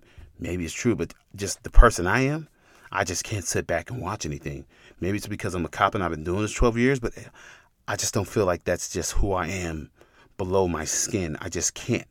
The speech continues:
My integrity won't just let me see somebody suffer and not do anything. Uh, but the bystander effects is described as the inhibiting influence of the presence of others on a person's willingness to help someone in need.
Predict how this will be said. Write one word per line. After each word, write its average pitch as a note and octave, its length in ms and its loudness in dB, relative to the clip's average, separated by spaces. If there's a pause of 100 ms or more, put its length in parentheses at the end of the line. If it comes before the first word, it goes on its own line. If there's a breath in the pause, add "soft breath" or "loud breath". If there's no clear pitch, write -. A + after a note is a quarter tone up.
(640)
My F#2 160 0
integrity G#2+ 540 0
won't F2 240 -2
just E2 180 -8
let F#2+ 140 0
me F2+ 100 -2
see - 180 -6
somebody D#2 380 -2
suffer - 340 -2
and D2+ 80 -4
not D2+ 160 -10
do C3 180 -2
anything. C#2+ 460 -8 (240 soft breath)
Uh, F#2+ 140 -4
but A#2 140 -8
the - 80 -2
bystander G2+ 680 -4
effects - 480 -2 (460 soft breath)
is - 220 -6
described G#2+ 480 0
as E2+ 380 0
the F#2 100 -4
inhibiting C3 500 2
influence A2 540 0
of F#2+ 80 -2
the - 80 -8
presence D3+ 460 -4
of C3 160 -4
others A#2 440 0 (420 soft breath)
on B2+ 140 6
a G#2+ 60 6
person's F3+ 520 2
willingness C#3 460 2
to A#2 120 -2
help A#2+ 280 -2
someone G#2 320 -2
in E2+ 140 -2
need. F#2 260 -6